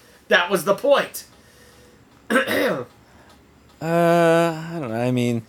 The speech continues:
Speaker 2: football players do not live as long as non-football players because of the head injuries. But, uh, I mean, just, he was a, he was a great man for what he did off the field, right?
Speaker 1: Yes.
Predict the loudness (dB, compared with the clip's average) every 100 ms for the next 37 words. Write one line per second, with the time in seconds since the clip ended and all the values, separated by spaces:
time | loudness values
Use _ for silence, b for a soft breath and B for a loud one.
0 | b b 0 4 4 6 6 6 4 4
1 | 4 6 4 4 0 -6 -2 2 2 2
2 | -2 -6 -10 -4 2 2 0 -2 -2 -2
3 | -2 -4 -8 -8 -8 -2 -2 -2 -8 -10
4 | -10 B B B B 4 6 4 0 4
5 | 6 6 6 4 4 2 -4 -2 0 0
6 | 0 0 -2 -2 0 0 2 0 0 -2
7 | -6 -8 -2 -2 -2 -2 0 4 4 2
8 | -2 -4 -2 2 0 0 -6 -6